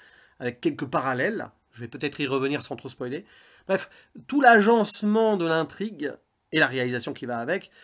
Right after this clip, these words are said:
font qu'on est complètement impliqué et que, euh, on est en empathie totale avec Marcel et même les personnages autour, parce qu'il y a la grand-mère, oui,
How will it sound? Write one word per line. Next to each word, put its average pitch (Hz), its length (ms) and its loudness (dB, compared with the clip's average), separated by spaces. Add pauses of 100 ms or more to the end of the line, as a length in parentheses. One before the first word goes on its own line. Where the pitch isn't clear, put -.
(200)
font 220 200 -6
qu'on 175 180 -4
est 143 80 -4
complètement 233 640 -2
impliqué 202 720 0 (480)
et 170 200 -4
que, - 200 -8
euh, 180 640 4
on 151 120 -2
est 180 40 2
en 170 220 2
empathie 196 460 -2
totale 175 440 0
avec 123 260 -10
Marcel 196 580 -4 (180)
et 202 100 8
même 233 460 4
les 151 140 0
personnages 190 460 0
autour, 143 280 -4
parce - 140 -16
qu'il - 100 -8
y 127 40 -2
a 117 40 -2
la 117 100 0
grand-mère, 165 460 -4
oui, 175 220 -10